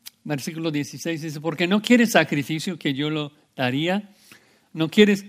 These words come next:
holocausto". Otro versículo mal interpretado. Obviamente, Dios quiso sacrificios en el Antiguo Testamento.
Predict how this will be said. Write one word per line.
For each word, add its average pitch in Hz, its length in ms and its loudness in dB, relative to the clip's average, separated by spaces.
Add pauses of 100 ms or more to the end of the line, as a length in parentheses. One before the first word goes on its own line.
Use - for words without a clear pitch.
(120)
holocausto". 175 920 2 (340)
Otro 165 300 0
versículo 160 460 -2
mal 151 220 -4
interpretado. 151 800 0 (800)
Obviamente, 160 560 2
Dios 175 360 4
quiso 220 380 4
sacrificios 165 640 2
en 156 160 -4
el 151 140 0
Antiguo 147 300 -2
Testamento. 139 500 -8